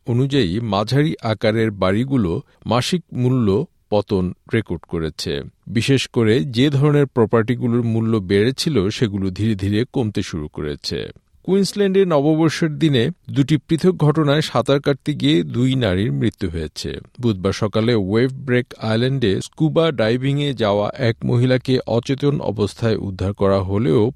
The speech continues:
পরে তাকে মৃত ঘোষণা করা হয়। এ ঘটনার কয়েক ঘন্টা পর ইমু ক্রিকের এক ক্যাম্প সাইটে ওয়াটার টিউবিংয়ের সময় তিপ্পান্ন বছর বয়সী এক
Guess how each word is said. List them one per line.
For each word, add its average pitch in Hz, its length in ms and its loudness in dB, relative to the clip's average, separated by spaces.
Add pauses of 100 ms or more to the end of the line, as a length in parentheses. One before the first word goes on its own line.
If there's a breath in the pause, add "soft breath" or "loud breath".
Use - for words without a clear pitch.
পরে 107 240 2
তাকে 110 360 -2
মৃত 107 300 -2
ঘোষণা 101 540 -6
করা 71 260 -4
হয়। 82 240 -8 (300)
এ 127 160 0
ঘটনার 120 500 2 (140)
কয়েক 101 220 4
ঘন্টা 98 300 0
পর 98 360 0 (200)
ইমু 160 240 2
ক্রিকের 120 520 -2
এক 120 180 -2 (120)
ক্যাম্প 117 300 0
সাইটে 90 480 0
ওয়াটার 95 460 0 (100)
টিউবিংয়ের 117 500 0
সময় 95 440 -2 (180)
তিপ্পান্ন 175 420 0
বছর 139 300 0
বয়সী 107 460 2 (100)
এক 107 180 -2